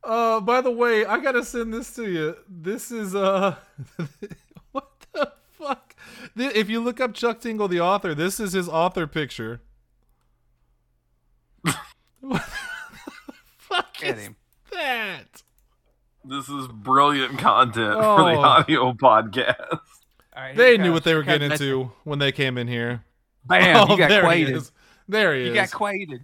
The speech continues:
Speaker 3: Oh my God. Why?
Speaker 1: I think, you know what? Chuck Tingle continues to pump out classics. Uh, "My butt is comforted by the realization that I'm okay and everything will be all right." I
Speaker 2: Is he
Speaker 1: like
Speaker 2: from the
Speaker 1: that.
Speaker 2: studio?
Speaker 1: That's,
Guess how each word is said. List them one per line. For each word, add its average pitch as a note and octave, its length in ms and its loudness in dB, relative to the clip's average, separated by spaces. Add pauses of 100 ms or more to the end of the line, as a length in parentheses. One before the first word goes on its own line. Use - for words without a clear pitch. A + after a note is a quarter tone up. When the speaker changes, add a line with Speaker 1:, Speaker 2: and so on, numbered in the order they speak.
(520)
Speaker 3:
Oh G#2 140 -10
my F2 240 -6
God. F2+ 680 0 (1500)
Why? G#2 1040 2 (240)
Speaker 1:
I E3+ 180 2
think, G3 380 -6
you E3+ 140 -4
know A#3+ 100 -2
what? D#3 480 -2
Chuck G3 240 -4
Tingle C#3+ 300 -8
continues B2+ 480 -10
to A#2 80 -16
pump B2+ 280 -6
out A#2 280 -6
classics. A#2 600 -10
Uh, B2+ 400 -6
"My C#3+ 160 -4
butt D3+ 320 -4
is C#3+ 120 -10
comforted D#3 480 -8
by C#3 120 -4
the B2+ 120 -8
realization C3+ 680 -8
that B2+ 140 -6
I'm C3+ 160 -4
okay C3+ 340 -4
and C3+ 100 -4
everything C3 340 -6
will A#2+ 100 -8
be B2+ 160 -6
all B2 160 -4
right." B2 340 -4 (640)
I F4+ 120 2
Speaker 2:
Is E4+ 40 0
he D#4 60 -6
Speaker 1:
like C4+ 240 0
Speaker 2:
from F#3 80 0
the E3+ 80 4
Speaker 1:
that. A2 180 -4
Speaker 2:
studio? D#3+ 500 -8 (320)
Speaker 1:
That's, E4+ 380 -2